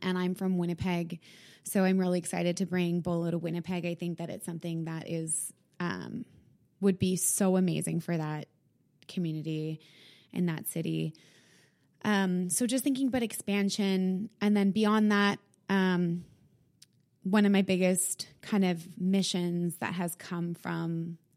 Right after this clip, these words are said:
building Bolo and sort of starting from zero is empowering and supporting other young female entrepreneurs, um, and offering them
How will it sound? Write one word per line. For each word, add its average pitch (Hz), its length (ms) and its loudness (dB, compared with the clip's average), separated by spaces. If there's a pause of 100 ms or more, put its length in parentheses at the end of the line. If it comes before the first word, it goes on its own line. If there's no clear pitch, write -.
(640)
building 190 360 2
Bolo 170 480 0
and 160 320 -2
sort 165 160 -2
of 165 100 -2
starting 165 380 0
from 175 180 0
zero 170 600 0
is 170 600 0 (480)
empowering 180 540 4
and 175 100 4
supporting 170 480 2
other 170 500 2 (260)
young 175 420 0
female 170 300 -2
entrepreneurs, 170 1120 -4 (520)
um, 160 720 0 (280)
and 190 160 4
offering 170 460 2
them 165 640 0